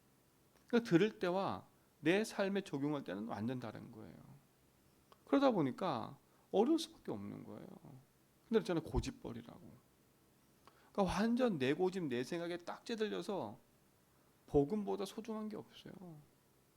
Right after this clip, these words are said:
근데 내 생각, 내 기준에 찌들려가지고 안 바꿔요. 안 바꾼다니까. 여러분, 바꾸셔야 됩니다. 바꾸셔야 돼요.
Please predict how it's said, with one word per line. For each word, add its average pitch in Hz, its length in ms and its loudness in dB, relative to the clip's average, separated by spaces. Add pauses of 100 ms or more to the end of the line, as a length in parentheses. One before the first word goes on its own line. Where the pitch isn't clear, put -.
(760)
근데 196 500 2 (320)
내 139 180 10
생각, 180 320 4
내 127 140 2
기준에 160 220 0
찌들려가지고 160 920 -4 (560)
안 127 240 -2
바꿔요. 151 600 -8 (1400)
안 180 160 -8
바꾼다니까. 180 640 -10 (1500)
여러분, 160 200 2
바꾸셔야 - 460 -6
됩니다. 117 400 -10 (1500)
바꾸셔야 156 520 -10
돼요. - 280 -20